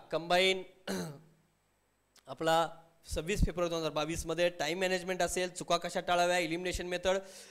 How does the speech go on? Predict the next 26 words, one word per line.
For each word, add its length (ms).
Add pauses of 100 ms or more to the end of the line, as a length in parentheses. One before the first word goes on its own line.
(100)
आणि 160
एक 140
तासातलं 300
प्रेशर 320
असेल 220
आणि 300 (300)
काय 140 (340)
जनरल 380
फॉर्म्युला 420
काय 160
असला 160
पाहिजे 180
पेपर 240
सोडवायचा 380
ते 160
पण 180
सांगितलंय. 500 (340)
आणि 340 (400)
पेपर 300
झाल्यानंतर 720 (340)
निश्चिंत 480 (560)
मला 280 (140)
एट 280
नाईन 320 (2250)
सेवन 340
फाईव्ह 360